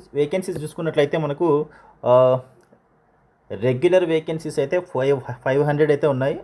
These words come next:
అలాగే బ్యాక్‌లాగ్ వేకెన్సీస్ ఫార్టీ వన్, ఓవరాల్గా ఫైవ్ ఫార్టీ వన్ వేకెన్సీస్ అయితే ఉన్నాయి. So, ఇక్కడ కేటగిరీ వైజ్‌గా అయితే ఇచ్చారు.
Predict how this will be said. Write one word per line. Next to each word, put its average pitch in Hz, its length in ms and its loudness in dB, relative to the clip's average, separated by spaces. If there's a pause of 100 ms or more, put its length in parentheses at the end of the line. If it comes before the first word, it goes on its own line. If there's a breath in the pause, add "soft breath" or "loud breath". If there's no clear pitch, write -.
అలాగే 151 220 0
బ్యాక్‌లాగ్ 143 480 2
వేకెన్సీస్ 151 540 -4
ఫార్టీ 123 220 0
వన్, 156 160 2
ఓవరాల్గా 175 540 2
ఫైవ్ 147 240 -2
ఫార్టీ 156 220 -2
వన్ 151 160 -4
వేకెన్సీస్ 135 460 -8
అయితే 131 160 -4
ఉన్నాయి. 120 340 -4 (380 soft breath)
So, 196 60 0
ఇక్కడ 180 440 2 (280 soft breath)
కేటగిరీ 180 400 4
వైజ్‌గా 175 320 2
అయితే 160 220 2
ఇచ్చారు. 147 440 0